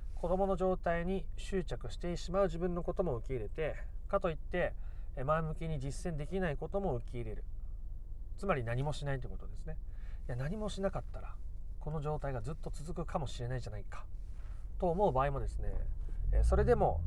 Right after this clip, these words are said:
ほかっておいてみてください。あなたが何かをしなきゃいけない、もっとやらなきゃいけないと思って自分を追い込めば追い込むほど、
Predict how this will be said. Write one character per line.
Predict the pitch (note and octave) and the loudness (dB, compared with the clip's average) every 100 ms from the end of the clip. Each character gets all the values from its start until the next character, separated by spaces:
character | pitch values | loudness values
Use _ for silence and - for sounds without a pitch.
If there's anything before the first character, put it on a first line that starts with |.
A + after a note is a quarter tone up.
| - - | 2 2
ほ | - | 4
か | F3 | 6
っ | - | 6
て | F#3 | 6
お | F3 | 6
い | |
て | C3 | 4
み | |
て | A#2 | 4
く | G#2+ | 6
だ | G2+ | 6
さ | - | 8
い。 | - - - - - - - - - - - - - - - - | 8 10 10 10 12 12 12 12 10 12 10 10 10 8 8 10
あ | |
な | F#3+ | 10
た | F#3 | 12
が | F3 | 12
何 | - G#3 - | 12 12 12
か | C#3+ | 12
を | |
し | - D3+ | 12 12
な | E3+ | 12
き | |
ゃ | B2+ | 12
い | |
け | - | 12
な | B2+ A#2+ | 12 12
い、 | - - - - - - - - | 12 12 12 12 12 12 12 12
も | C3+ | 12
っ | C#3 | 12
と | D#3 | 12
や | C3 | 12
ら | D3 | 12
な | - | 12
き | - | 12
ゃ | |
い | |
け | - | 12
な | C#3 | 12
い | C#3+ - | 12 12
と | C3 | 12
思 | E3+ | 12
っ | - | 12
て | - F3+ | 12 12
自 | - | 12
分 | D3 | 12
を | C#3+ - | 12 12
追 | F#3 | 12
い | G3 | 12
込 | - | 12
め | - | 12
ば | C3 - | 12 12
追 | - | 12
い | |
込 | - - | 12 12
む | |
ほ | B2 | 12
ど、 | C#3+ C#3 | 12 12